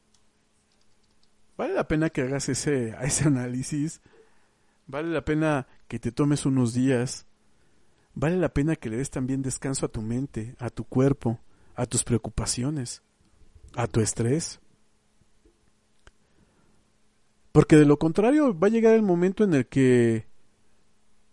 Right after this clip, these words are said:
le pase lo que a tu celular cuando no lo cargas. Se te acabe la pila y muchas veces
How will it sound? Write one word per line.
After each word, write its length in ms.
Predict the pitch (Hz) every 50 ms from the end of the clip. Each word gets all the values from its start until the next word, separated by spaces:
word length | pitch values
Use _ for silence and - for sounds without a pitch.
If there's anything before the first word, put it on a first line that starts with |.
| _ _ -
le 160 | 160 123 123
pase 220 | - - 180 196 208
lo 120 | 165 139
que 60 | -
a 60 | 123
tu 100 | - -
celular 380 | 117 - 139 127 127 143 175 208
cuando 220 | - 180 156 143
no 80 | 147 170
lo 100 | 180 175
cargas. 440 | - - 262 277 269 233 - - _ _ _ _ _ _ _ - - -
Se 160 | - - - -
te 120 | - 127
acabe 320 | 123 - - 165 185 180
la 80 | 151 120
pila 340 | - 196 202 214 240 285 330 - - - - - _ _ _ - - - - _ _ _ _ _ _ _ _ _ _ _ _ _ - _ - - _ _ _ - - _ _ _ _ _
y 100 | - 139
muchas 360 | 123 139 165 170 - 180 143 131
veces 580 | 156 170 180 - 220 226 214 - - - -